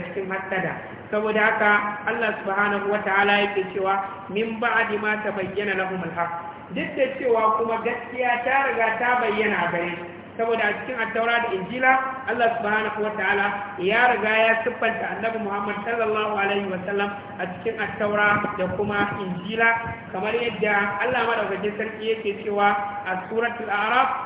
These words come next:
"الذين يتبعون الرسول النبي الأمي." Sai ce, "الذي يجدونه مكتوبا عندهم في التوراة والإنجيل." Yana nan a rubuce a wajensa a Taura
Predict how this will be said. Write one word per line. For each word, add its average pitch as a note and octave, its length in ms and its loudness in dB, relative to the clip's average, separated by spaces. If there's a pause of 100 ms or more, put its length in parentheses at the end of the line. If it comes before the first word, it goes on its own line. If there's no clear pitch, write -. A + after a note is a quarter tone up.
(120)
"الذين A#3+ 680 -2
يتبعون A3+ 880 -2
الرسول G3+ 640 -2
النبي G#3 680 -4
الأمي." G3+ 760 -6 (960)
Sai A#3+ 320 4
ce, A#3+ 120 -4 (120)
"الذي G#3+ 760 -2 (140)
يجدونه G#3+ 800 -2 (240)
مكتوبا A#3 600 -4 (220)
عندهم C4+ 560 2 (360)
في - 80 -6
التوراة G#3+ 640 2
والإنجيل." E3+ 560 -4 (340)
Yana C4+ 320 4
nan C4+ 160 2
a C4 160 2
rubuce G3 340 0
a F#3+ 160 -4
wajensa G3 420 -2
a F#3 320 -4
Taura G#3+ 300 2